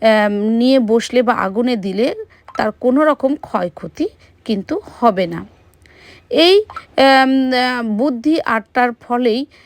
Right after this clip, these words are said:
আহ, কিন্তু, আহ, হোলিকাকে, আহ, মানে শালের মধ্যে জড়িয়ে হোলিকাকে, হোলিকার যে শাল ছিল সেই শালটিকে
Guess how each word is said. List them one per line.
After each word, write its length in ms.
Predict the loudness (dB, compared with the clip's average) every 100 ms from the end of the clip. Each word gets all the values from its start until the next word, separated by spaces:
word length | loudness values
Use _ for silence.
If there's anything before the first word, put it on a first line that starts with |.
| _ -2
আহ, 140 | -2 -2
কিন্তু, 460 | -6 -4 -4 -6 -8 -20 _
আহ, 220 | -6 -4 0
হোলিকাকে, 840 | 0 0 0 -2 0 0 0 -2 -8 -20 -8
আহ, 140 | -6 -4
মানে 600 | -6 -4 -2 -2 -2 -2
শালের 440 | -4 -2 0 0
মধ্যে 320 | 0 -2 -2
জড়িয়ে 520 | -2 -2 0 0 0 0
হোলিকাকে, 840 | 0 -4 -2 -2 -2 -4 -4 -4 -6 -20 -10 -2
হোলিকার 340 | -2 0 -4
যে 120 | -2
শাল 300 | -6 -2 -2
ছিল 300 | -2 -2 -2
সেই 180 | -2 -4
শালটিকে 600 | -4 -6 -6 -8 -6 -6